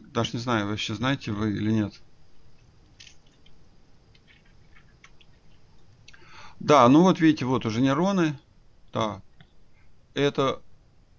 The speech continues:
их открыли вот где-то вот с-, как раз, ну, работы уже начались в, в тысяча восемьсот семьдесят втором году, вот.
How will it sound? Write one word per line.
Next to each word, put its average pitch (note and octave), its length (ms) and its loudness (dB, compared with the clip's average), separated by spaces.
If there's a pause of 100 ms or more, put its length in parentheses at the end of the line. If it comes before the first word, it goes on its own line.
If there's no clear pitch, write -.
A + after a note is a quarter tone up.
(280)
их D3 280 0
открыли C#3+ 440 0
вот A#2 280 -4
где-то A2 500 -6
вот G#2+ 240 -8
с-, - 960 -16 (280)
как A#2 200 -2
раз, B2+ 300 0
ну, A#2 460 -6
работы B2+ 380 2
уже A2 140 -2
начались A#2 520 -2
в, G#2 80 -10 (640)
в - 80 -20
тысяча B2+ 320 -2
восемьсот A2+ 420 -6
семьдесят A#2+ 280 -2
втором A#2 280 4
году, D3+ 440 2 (840)
вот. A2+ 400 0